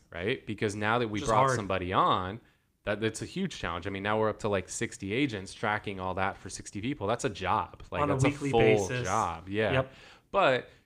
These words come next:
Speaker 1: we gotta realize, like, I mean, shit, one lead source alone, we're spending over thirty thousand a month on a single lead source.
Speaker 2: Yep.
Speaker 1: So you can't go spend thirty plus thousand dollars a month on a lead source, right? That's over three hundred thousand dollars a year, probably four hundred.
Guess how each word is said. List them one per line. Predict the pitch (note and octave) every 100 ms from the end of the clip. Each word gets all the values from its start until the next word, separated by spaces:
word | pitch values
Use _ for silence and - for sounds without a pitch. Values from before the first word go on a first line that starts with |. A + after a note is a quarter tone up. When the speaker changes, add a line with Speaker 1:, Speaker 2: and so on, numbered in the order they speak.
| _ _ _
Speaker 1:
we | F3
gotta | G3+ A#2+ G#2
realize, | F#3+ A3+ G#2 G2
like, | G#2
I | A#2
mean, | A2
shit, | A2 - G2
one | G2 C3+ C#3+
lead | C3 D3
source | - C#3 B2+
alone, | A2+ A2+ F3+ C3
we're | G#2
spending | - G#2+ G2+
over | G2 F#2+
thirty | F#2 G#2+ F#2
thousand | F2+ F#2+ F2+ F#2+
a |
month | F#2+ G#2
on | A#2+
a |
single | A2 E3+ D#3+ C3
lead | C3 C#4+ D4+
source. | G2+ - - - -
Speaker 2:
Yep. | C3+ C3 _ _ _ _ -
Speaker 1:
So | - C#3 B2+ A#2 - _
you | - D#3
can't | - G3 - A#2+
go | C#3 C3+
spend | - - D3 D#3+ C3+
thirty | - C3+ C3+ B2+
plus | - B2
thousand | - A#2 A2+
dollars | A2+ G#2+ F#2+
a | F#2+
month | G#2 D3+ C3+ B2
on |
a | G2+
lead | A#2 G3+ C#3
source, | G2+ F#2 A#2+ -
right? | A2+
That's | A#2 - - -
over | A#2+ G#2+
three | - A#2+
hundred | A#2 A#2 G#2+
thousand | A#2 G#2+
dollars | G#2+ G2+ F#2
a |
year, | F#2 D3 C3
probably | B2+ A2+
four | - A#2 G#2+
hundred. | A#2+ C#3 G#2+ A#2+